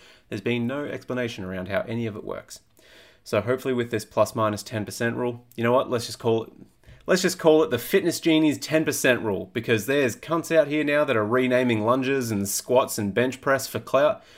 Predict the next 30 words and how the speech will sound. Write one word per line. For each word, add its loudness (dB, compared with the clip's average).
So 2
why 2
the 2
fuck 4
can't 2
I 4
invent -4
something -4
that -2
makes -4
sense? -8
So 0
why 8
the 4
fuck 4
not? -8
The -6
Fitness 0
Genie's 0
ten -6
percent -8
rule -2
for -10
nutrition. -8
And 2
we're 4
gonna 0
make 0
it -2
a, 2